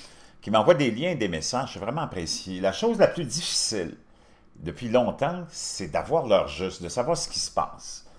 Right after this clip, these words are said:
en tant que citoyen dans le monde. Si tu veux t'informer, c'est pas facile. Nos médias sont remplis de propagande, de désinformation et de mensonges.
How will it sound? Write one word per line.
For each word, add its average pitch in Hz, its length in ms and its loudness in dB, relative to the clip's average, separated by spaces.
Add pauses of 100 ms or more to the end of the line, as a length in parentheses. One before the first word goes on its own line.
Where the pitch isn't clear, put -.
(260)
en 82 100 0
tant 117 140 2
que 117 80 -4
citoyen 90 560 -2 (480)
dans 90 340 2
le 85 160 2
monde. 82 400 0
Si - 220 -14
tu - 140 -10
veux 85 340 -6 (200)
t'informer, 92 720 0 (600)
c'est - 300 -4
pas 123 100 6
facile. 76 720 -2 (680)
Nos 92 140 -2
médias 95 340 2
sont 98 360 2
remplis 120 580 4
de 87 280 2
propagande, 101 1120 2 (640)
de - 160 0
désinformation 143 1120 6
et 110 100 2
de 98 160 6
mensonges. 98 1040 0